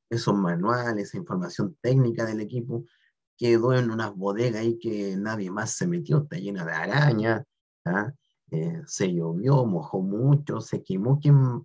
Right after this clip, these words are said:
vaya uno a saber, eh,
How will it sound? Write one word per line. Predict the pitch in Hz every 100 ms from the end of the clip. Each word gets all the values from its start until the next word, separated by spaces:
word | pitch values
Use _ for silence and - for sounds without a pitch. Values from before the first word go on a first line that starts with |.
| _
vaya | _ 143 135
uno | 127 139
a | 131
saber, | 123 123 151 147 _ _ _ _ _ _ _ _
eh, | 117 113